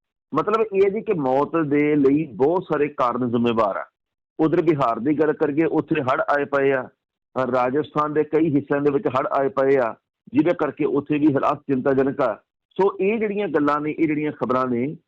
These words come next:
ਇਹ ਬੰਦੇ ਨੂੰ ਅੰਦਰੋਂ ਤੋੜਦੀਆਂ, ਬੰਦੇ ਨੂੰ ਅੰਦਰੋਂ ਝੰਜੋੜਦੀਆਂ। ਸੋ, ਅਹ, ਅਸੀਂ ਤਾਂ ਇਹ ਚਾਹੁੰਦੇ ਜੀ ਕਿ ਭਾਵੇਂ ਪੰਜਾਬ ਆ ਤੇ ਭਾਵੇਂ ਪੰਜਾਬ ਤੋਂ ਬਾਹਰਲਾ ਕੋਈ ਹੋਰ ਸੂਬਾ, ਸਾਰਾ ਕੁਝ ਖੈਰ ਸੁੱਖ ਦੇ ਵਿੱਚ ਰਵੇ, ਪਰ ਹਾਲਾਤ ਬਹੁਤ ਚਿੰਤਾਜਨਕ ਆ। ਤੇ ਮੈਂ ਕੱਲ੍ਹ ਇੱਕ ਖਬਰ ਪੜ੍ਹੀ ਸੀ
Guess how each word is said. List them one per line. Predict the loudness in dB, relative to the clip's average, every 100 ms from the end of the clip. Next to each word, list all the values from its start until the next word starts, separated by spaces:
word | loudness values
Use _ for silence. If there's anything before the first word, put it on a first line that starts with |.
| _ -2
ਇਹ | 0
ਬੰਦੇ | 2 0 2
ਨੂੰ | 0 0 -2
ਅੰਦਰੋਂ | 0 0
ਤੋੜਦੀਆਂ, | 0 2 2 2 0 -2 -8 _ _ _
ਬੰਦੇ | -4 -2 0
ਨੂੰ | -2 -2
ਅੰਦਰੋਂ | 0 0
ਝੰਜੋੜਦੀਆਂ। | 0 -2 2 2 2 -2 -2 _ _ _ _ 0
ਸੋ, | 2 2
ਅਹ, | 2 0 -2 0
ਅਸੀਂ | 0
ਤਾਂ | 2
ਇਹ | 2
ਚਾਹੁੰਦੇ | 2 0 0
ਜੀ |
ਕਿ | 0
ਭਾਵੇਂ | 0 0 0
ਪੰਜਾਬ | -4 0 2 2 0
ਆ |
ਤੇ | -2 -4
ਭਾਵੇਂ | -2 0 0 0
ਪੰਜਾਬ | 0 2 0 0
ਤੋਂ | 0
ਬਾਹਰਲਾ | 2 2 0
ਕੋਈ | -2 -4
ਹੋਰ | -4 -2
ਸੂਬਾ, | -2 0 0 -2 _ _ _ -2
ਸਾਰਾ | 0 0
ਕੁਝ | -2 -6
ਖੈਰ | -2 -2 -2
ਸੁੱਖ | -4 -4
ਦੇ | -2
ਵਿੱਚ | 0 0
ਰਵੇ, | 0 0 -2 -6 _ -4
ਪਰ | -4
ਹਾਲਾਤ | 0 0 0 0
ਬਹੁਤ | -2 -2 -2
ਚਿੰਤਾਜਨਕ | -6 -2 0 0 -2 -2
ਆ। | -4 -6 _ _ _ _
ਤੇ | 2 4 6 6 4 0 -8 _ _ _ -6
ਮੈਂ | -4
ਕੱਲ੍ਹ | -2 0 0
ਇੱਕ | -2
ਖਬਰ | -2 -2
ਪੜ੍ਹੀ | 0 -2 -2
ਸੀ | 0 -2